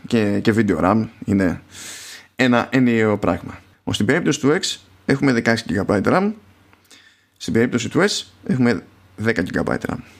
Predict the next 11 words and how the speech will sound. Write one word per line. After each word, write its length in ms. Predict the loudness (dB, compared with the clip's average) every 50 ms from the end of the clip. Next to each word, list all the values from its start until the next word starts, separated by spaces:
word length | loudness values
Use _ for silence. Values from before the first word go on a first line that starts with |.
| _ _ _ _ _ -20 -20 _ _ _ -20
Όπως 360 | -10 -2 -2 0 2 2 0
στο 120 | 2 2 2
X, 340 | 2 0 -2 -6 -10 -12 -16 -20 _ _ _ _ _
έτσι 200 | -6 -4 -4 -2
και 100 | 0 0
στο 240 | 2 2 4 2 2
S, 240 | 2 0 -4 -6 -8 -12 _ -20 _ _ _ _ _ _ _ _ -4
ένα 240 | -2 0 2 2 2
μέρος 220 | 2 0 0 -2
της 100 | -2 0
μνήμης 480 | 0 0 0 -2 -4 -4 -6 -8 -10